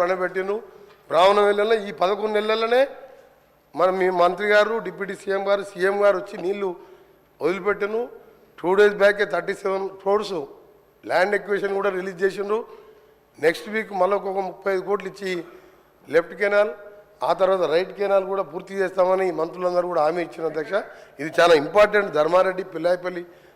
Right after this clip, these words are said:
కాలువ మా గౌరవ శాసనసభ్యులు వీరేశం గారు చెప్పినట్టు కనీసం మూసి ట్రీట్మెంట్ అయ్యే వరకు బస్వాపూర్ పూర్తి చేసి అలైన్‌మెంట్ కూడా ఫిక్స్ అయింది. అది కూడా బస్వాపూర్ నింపితే భువనగిరితో పాటు గోదావరి నీళ్ళతో వ్యవసాయం చేసుకోవాలి.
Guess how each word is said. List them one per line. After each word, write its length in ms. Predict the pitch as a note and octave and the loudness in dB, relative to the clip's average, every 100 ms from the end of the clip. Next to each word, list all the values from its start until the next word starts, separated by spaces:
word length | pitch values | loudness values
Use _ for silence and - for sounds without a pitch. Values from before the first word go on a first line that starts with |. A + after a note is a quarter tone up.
| - | -4
కాలువ 260 | C3+ F3 F3+ | 0 4 4
మా 200 | D#3+ D3+ | 4 2
గౌరవ 360 | D3 D3+ F3+ E3+ | 4 4 4 2
శాసనసభ్యులు 720 | E3+ E3+ F3+ E3+ E3+ F3 D#3+ - _ _ _ - | -2 -6 -6 -10 -8 -10 -10 -16 _ _ _ -6
వీరేశం 440 | D#3+ F#3+ F3+ F3+ | 0 2 2 4
గారు 100 | F3 | 2
చెప్పినట్టు 480 | D#3 D#3+ F3 F3+ A#3 - - - | 2 -4 -4 -4 -8 -10 -20 -8
కనీసం 280 | F3 F#3 G3+ | -4 -2 -2
మూసి 320 | E3+ G3 G3 | -2 -2 -4
ట్రీట్మెంట్ 460 | E3+ F#3 E3+ F#3+ F3+ | -6 -12 -4 0 2
అయ్యే 160 | F3+ | 4
వరకు 340 | F3 F3 D#3 - - - - _ _ _ _ _ _ - | 4 4 2 -6 -16 -20 -20 _ _ _ _ _ _ -2
బస్వాపూర్ 540 | E3 G#3+ G#3 G3+ G3+ C#3+ | -2 4 4 4 -2 -2
పూర్తి 240 | F#3 F#3+ F#3+ | -8 -4 -6
చేసి 340 | F#3 F#3+ E3+ - _ - | -6 -10 -12 -14 _ -4
అలైన్‌మెంట్ 460 | D3 F#3+ G3 G3 G3 | 4 4 4 -2 0
కూడా 180 | G3+ F3 | -4 -4
ఫిక్స్ 260 | F3 - | -6 -8
అయింది. 360 | F#3+ F#3+ G#3+ B3+ - - _ _ _ _ - | -6 -4 -6 -10 -18 -20 _ _ _ _ -2
అది 200 | D#3 G#3 | 0 2
కూడా 240 | A3+ A#3+ | 2 4
బస్వాపూర్ 540 | G#3+ F#3 F#3 A3 G#3+ G#3 | 6 4 4 2 2 -4
నింపితే 260 | G3 G3 | -6 -6
భువనగిరితో 580 | F#3+ D#3+ G3+ A3 F#3+ G3+ | -4 0 0 -2 -4 -4
పాటు 440 | F3+ F#3+ G3 F3+ F#3+ - - - _ A#2+ | 2 2 2 -4 -6 -16 -20 -20 _ -2
గోదావరి 380 | F#3 A3+ B3 A#3+ | 4 6 6 6
నీళ్ళతో 300 | A#3 G#3+ A3+ | 2 2 0
వ్యవసాయం 460 | G#3+ G3 G3 F#3+ | 2 2 2 2
చేసుకోవాలి. 380 | F3 - D3 - | 0 -8 -12 -12